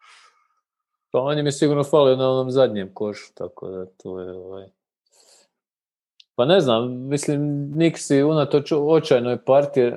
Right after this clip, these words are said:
Randla su bili u utakmici, dobili su nevjerovatne partije od, od,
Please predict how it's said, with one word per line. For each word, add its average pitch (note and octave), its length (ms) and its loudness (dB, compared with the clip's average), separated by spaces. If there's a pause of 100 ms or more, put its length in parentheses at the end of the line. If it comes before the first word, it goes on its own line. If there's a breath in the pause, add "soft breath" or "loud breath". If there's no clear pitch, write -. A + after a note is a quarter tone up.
(240)
Randla B2+ 560 2
su G#2+ 320 -8
bili B2+ 320 4
u C3+ 40 6
utakmici, B2 440 0
dobili A#2+ 300 2
su A2 200 -4
nevjerovatne A#2 640 2
partije G#2+ 420 2
od, F2 220 -6
od, F2 300 -6